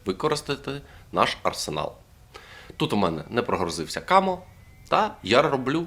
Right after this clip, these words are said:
що можу. У мене дуже-дуже багато підвісів, тож вони мене ще сильно замідляють, супротив повітря на мене сильно впливає, і я намагаюся максимально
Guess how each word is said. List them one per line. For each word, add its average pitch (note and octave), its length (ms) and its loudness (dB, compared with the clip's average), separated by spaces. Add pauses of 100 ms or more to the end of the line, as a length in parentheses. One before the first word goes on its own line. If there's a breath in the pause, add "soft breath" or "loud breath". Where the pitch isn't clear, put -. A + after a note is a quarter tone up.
що A#2+ 220 -2
можу. G#2 340 0 (480 loud breath)
У G2+ 40 -4
мене E2 260 4
дуже-дуже E2 600 -6
багато D2+ 400 -6
підвісів, B2 560 -4 (360 loud breath)
тож F#2 200 -4
вони G2+ 200 2
мене E2 300 -2
ще E2+ 220 -2
сильно D#2+ 580 -2
замідляють, F#2+ 680 4
супротив G2 420 -4
повітря E2 560 -4
на E2+ 80 -6
мене D#2+ 220 -2
сильно E2 300 -2
впливає, D3 580 0 (320 loud breath)
і G#2+ 100 -2
я F3 200 8
намагаюся B2+ 560 2
максимально G2 680 4